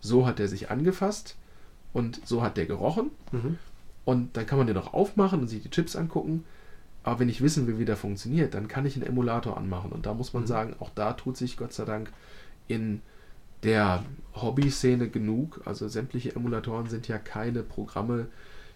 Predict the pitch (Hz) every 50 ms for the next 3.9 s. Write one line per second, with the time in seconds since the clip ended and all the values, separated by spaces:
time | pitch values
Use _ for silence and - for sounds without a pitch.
0 | - - - - 110 113 110 110 110 107 104 98 101 - - - - - - -
1 | - - 190 165 - - - - - 92 95 95 - - 101 117 131 147 139 -
2 | 135 147 - - 143 147 151 143 123 113 117 113 110 113 - - - - 113 107
3 | 98 - 101 101 101 98 - - - 104 113 - 135 139 135 143 127